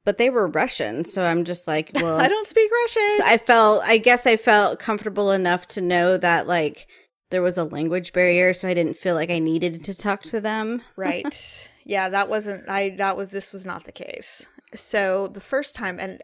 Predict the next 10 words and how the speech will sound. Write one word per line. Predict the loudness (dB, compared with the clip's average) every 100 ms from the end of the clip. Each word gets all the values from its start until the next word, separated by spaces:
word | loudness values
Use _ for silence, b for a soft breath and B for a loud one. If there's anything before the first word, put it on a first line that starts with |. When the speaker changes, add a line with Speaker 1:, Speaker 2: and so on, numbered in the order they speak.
| -6
Speaker 2:
we'll | 0 0
get | 0 -4
to | -4
my | -2 -2 -6
ugly | -6 -6 -4 -4
and |
awkward | -6 -8 -10
moment | -10 -10
later, | -8 -6 -6 -8 b b b b b -4
but | 0 0 -2